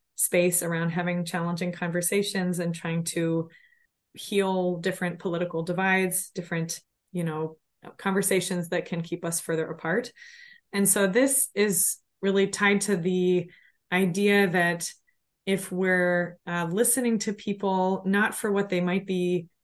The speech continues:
saying directly, but for the sort of deeper meaning, uh, behind their words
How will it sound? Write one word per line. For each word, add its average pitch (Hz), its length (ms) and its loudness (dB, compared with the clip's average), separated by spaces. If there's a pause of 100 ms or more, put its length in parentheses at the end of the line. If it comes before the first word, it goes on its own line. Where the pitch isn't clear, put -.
(100)
saying 202 560 2
directly, 196 560 0
but 170 300 0
for 175 680 0 (420)
the 180 340 2
sort 180 220 0
of 175 120 -2
deeper 202 300 -2
meaning, 185 840 2 (100)
uh, 165 280 0
behind 175 500 -2
their 170 160 2
words 185 540 0